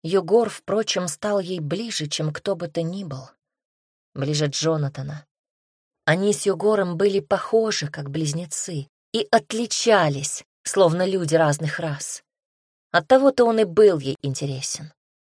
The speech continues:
Оставшийся в одиночестве Джонатан усмехнулся и пробормотал: «Ну, приятель, я сделал всё, что мог. Надеюсь, сработает».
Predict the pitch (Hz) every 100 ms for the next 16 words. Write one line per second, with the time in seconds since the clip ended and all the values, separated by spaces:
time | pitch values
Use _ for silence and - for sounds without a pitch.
0 | _ _ _ _ _ _ 143 - 254 -
1 | 226 - 175 170 190 226 - 202 - 175
2 | - 226 208 156 170 - 165 - 165 160
3 | 190 220 220 - 151 170 151 175 160 180
4 | 185 190 180 143 - _ _ _ _ _
5 | _ _ _ _ 156 175 196 262 285 277
6 | 294 240 202 220 - 247 202 214 190 202
7 | 247 233 - 165 170 - 202 175 143 147
8 | - - - _ _ _ _ _ _ 131
9 | 147 190 240 - 156 - - 123 120 127
10 | - 120 - -